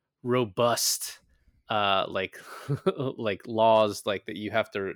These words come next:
to get acquainted with. Um,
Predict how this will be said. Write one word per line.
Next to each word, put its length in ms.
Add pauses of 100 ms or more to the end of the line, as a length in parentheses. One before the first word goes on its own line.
(100)
to 220
get 180
acquainted 420
with. 360 (580)
Um, 540